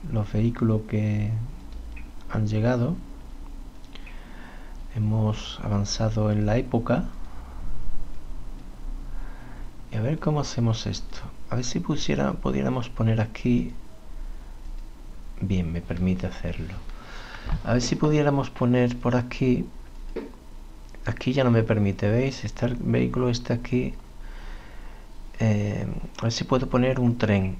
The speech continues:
Hay un tren. <laughs> A ver si puedo poner un camino de... a ver... Ah, mira, sí, pero claro, pues, no me vale así.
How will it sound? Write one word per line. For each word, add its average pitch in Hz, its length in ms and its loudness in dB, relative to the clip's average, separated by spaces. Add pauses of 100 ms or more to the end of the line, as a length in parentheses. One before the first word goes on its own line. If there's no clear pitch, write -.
Hay 98 160 4
un 90 120 4
tren. 85 380 2 (680)
<laughs> - 760 -2
A 110 60 4
ver 113 100 6
si 127 100 4
puedo 120 240 8
poner 120 300 8
un 117 160 8
camino 110 440 6
de... 101 560 2 (1500)
a 92 160 -4
ver... 92 200 -2 (540)
Ah, 113 120 2
mira, 135 300 2
sí, - 520 0
pero 62 280 2
claro, 65 340 0 (200)
pues, - 680 -8
no 107 220 -2
me 113 140 0
vale 117 260 0
así. 120 300 -4